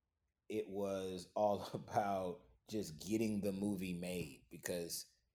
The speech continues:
it was so hard to make a movie. And the fact that we just had a movie to show was a really big deal. And we got that movie in Blockbuster Video,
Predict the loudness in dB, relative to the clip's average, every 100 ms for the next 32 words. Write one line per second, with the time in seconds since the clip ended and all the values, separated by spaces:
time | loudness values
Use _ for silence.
0 | _ -4 -2 -4 -2 2 2 4 2 2
1 | 0 -4 -4 -6 -8 -10 -10 -12 -14 -8
2 | -2 -2 -2 -4 -4 -4 -6 -6 -2 0
3 | 0 -2 -6 -8 -10 -10 -8 -4 -2 0
4 | -2 -8 _ _ -2 0 -2 -6 -4 -2
5 | -4 -4 -8 -10 -12 -14 -16 -20 _ _
6 | _ _ _ -4 -2 -4 -6 -10 -14 _
7 | _ _ -6 -2 0 0 0 -2 -2 -6
8 | -6 -8 -6 -8 -8 -14 -8 -2 -2 0
9 | -2 -2 -6 -6 -4 -4 -6